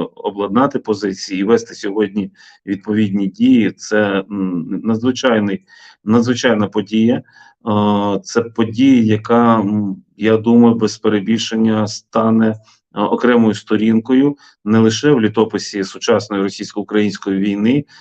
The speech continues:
а, можливо, і також війде до підручників військового мистецтва. І, власне, повертаючись до того, про що ми, е, говоримо, говорили кілька днів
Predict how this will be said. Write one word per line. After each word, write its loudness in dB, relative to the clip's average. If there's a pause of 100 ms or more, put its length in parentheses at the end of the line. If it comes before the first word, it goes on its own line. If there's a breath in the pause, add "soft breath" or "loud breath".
(200 loud breath)
а, 0
можливо, 2
і -4
також -8
війде -2
до -4
підручників -2 (320 soft breath)
військового 2
мистецтва. -2
І, -12
власне, -2
повертаючись 0
до -10
того, -2
про -10
що -4
ми, 0
е, -8 (800 soft breath)
говоримо, 2
говорили 0
кілька -6
днів -2